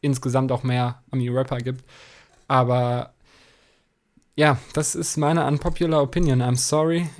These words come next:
Ich wünschte, es gäbe mehr Sachen, die mir gefallen, aber ich kann einfach mit so wenig Sachen da was anfallen, fangen. Und, äh, naja, dafür ist ja unser Podcast zum Teil auch da, dass du mir Sachen nahebringst. Irgendwann wird's was geben, wo ich sag, „Boah,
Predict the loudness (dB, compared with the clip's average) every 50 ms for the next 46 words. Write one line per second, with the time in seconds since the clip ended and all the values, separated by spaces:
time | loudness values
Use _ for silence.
0 | -14 -10 -10 -8 -8 -10 -12 -8 -4 -4 -2 -2 -2 -2 -2 -4 -4 -2 -4 -4
1 | -4 -2 -2 -2 -2 -2 -2 -2 -2 -2 -2 -2 -2 -2 -4 -4 -4 -4 -4 -2
2 | -2 -2 -2 -2 -2 -2 -2 -2 -4 -6 -8 -16 -16 -14 -14 -14 -10 -8 -8 -6
3 | -4 -4 -2 -2 -2 -2 -2 -4 -2 -2 -4 -4 -6 -6 -6 -8 -8 -6 -6 -6
4 | -4 -6 -6 -6 -4 -4 -4 -4 -2 -2 -2 -2 -2 -2 -4 -6 -8 -12 -20 _
5 | _ _ _ _ _ -8 -2 0 0 0 0 -4 -8 -10 -8 -4 -2 -2 -2 -2
6 | -4 -6 -6 -6 -4 -4 -2 -2 -2 -4 -6 -8 -10 _ _ -8 -4 -2 -2 -2
7 | -2 -2 -4 _ _ _ -10 -10 -8 -6 -4 -4 -2 -2 -2 -4 -4 -2 -2 -2
8 | -2 -2 -4 -4 -6 -6 -4 -6 -6 -6 -6 -6 -8 -6 -6 -6 -6 -6 -8 -8
9 | -8 -8 -8 -6 -8 -8 -10 -10 -12 -10 -10 -12 -12 -14 _ -16 -14 -14 -12 -12
10 | -12 -12 -14 -14 _ -12 -10 -8 -8 -8 -8 -8 -8 -10 -8 -4 0 0 2 2
11 | 2 2 2 0 2 0 -2 -2 0 -2 -2 -2 0 0 0 0 0 -2 -4 -4
12 | -4 -6 -6 -4 -2 0 0 0